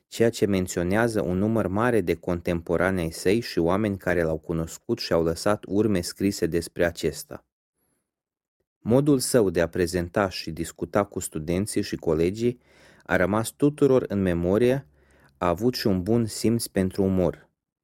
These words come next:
Egon Past, nepotul lui Felix Milecher, în amintirile sale menționează că unchiul Felix l-a chemat pe el și ceilalți copii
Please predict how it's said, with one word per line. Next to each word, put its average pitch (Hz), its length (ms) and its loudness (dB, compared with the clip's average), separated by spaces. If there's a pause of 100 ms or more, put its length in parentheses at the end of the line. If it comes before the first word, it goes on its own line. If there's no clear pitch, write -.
(400)
Egon 135 400 2
Past, - 540 -2
nepotul 90 640 2
lui 82 120 0
Felix 98 440 0
Milecher, 87 600 -2 (440)
în 92 160 0
amintirile 104 640 2
sale 92 360 0
menționează 92 760 0
că - 160 -2
unchiul 120 420 2
Felix 90 500 0
l-a 85 120 2
chemat 85 420 -2
pe - 140 -4
el 85 300 0
și 92 200 -8
ceilalți 110 520 0
copii 95 500 -2